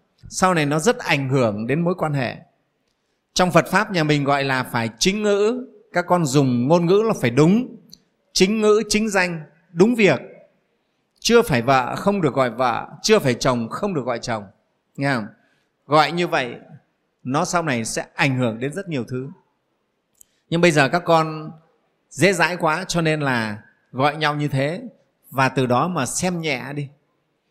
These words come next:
Ngay cái từ gọi là yêu đấy, các con thấy người xưa người ta nói được từ yêu rất là khó,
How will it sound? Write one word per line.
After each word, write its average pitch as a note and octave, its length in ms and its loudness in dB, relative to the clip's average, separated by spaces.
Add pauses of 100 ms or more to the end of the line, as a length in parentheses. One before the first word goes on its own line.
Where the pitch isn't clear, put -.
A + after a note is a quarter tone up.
(240)
Ngay F#3 140 0
cái F#3 180 -2
từ E3 120 0
gọi C#3 240 2
là C3+ 80 2
yêu G3+ 360 4
đấy, G#3 140 -4
các G3 100 -4
con F#3+ 120 0
thấy F#3+ 140 0
người F#3 180 2
xưa F#3+ 220 2
người F3+ 80 0
ta F3+ 100 -2
nói F3+ 220 2
được A3+ 180 2
từ D#3 100 2
yêu G3 240 4
rất B3 240 0
là G3+ 60 2
khó, F3+ 400 -2